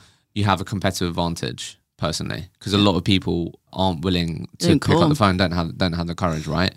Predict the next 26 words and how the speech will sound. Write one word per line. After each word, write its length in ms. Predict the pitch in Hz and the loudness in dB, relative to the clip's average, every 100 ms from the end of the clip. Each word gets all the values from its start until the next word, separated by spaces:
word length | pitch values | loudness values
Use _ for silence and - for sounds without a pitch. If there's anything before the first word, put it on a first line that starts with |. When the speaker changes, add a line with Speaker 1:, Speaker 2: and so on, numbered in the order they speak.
| - | -4
Speaker 2:
Yeah. 220 | 127 151 156 | 0 0 -2
Speaker 1:
So, 200 | - 135 | 0 0
so 140 | - 135 | 2 6
let, 280 | 151 143 - | 6 4 -2
let's 220 | 143 135 | -2 -2
go 260 | - 143 | 2 2
granular 280 | 139 135 120 | 4 4 6
on 80 | 104 | 6
this, 180 | 98 92 | 4 2
and 320 | 104 95 87 | 0 0 -4
you 180 | 90 107 | -6 -6
can 180 | - 107 | -2 -2
draw 320 | 104 110 104 | 0 0 2
on 320 | 101 98 98 | 0 0 0
maybe, 420 | 95 98 95 95 | 4 6 6 4
why 160 | 92 123 | 4 4
don't 120 | 127 | 4
I 120 | 113 117 | 4 2
start 220 | - 95 | 2 2
with 80 | 87 | 0
this? 400 | - 92 - - - - - _ _ _ _ _ | -4 -6 -12 -14 -20 -20 -20 _ _ _ _ _
What 400 | 110 143 139 - _ _ - | 2 4 4 -2 _ _ 2
do 100 | 127 | 4
you 80 | |
think 220 | 120 127 104 | 4 2 4
your 480 | 113 110 107 104 | 4 6 4 2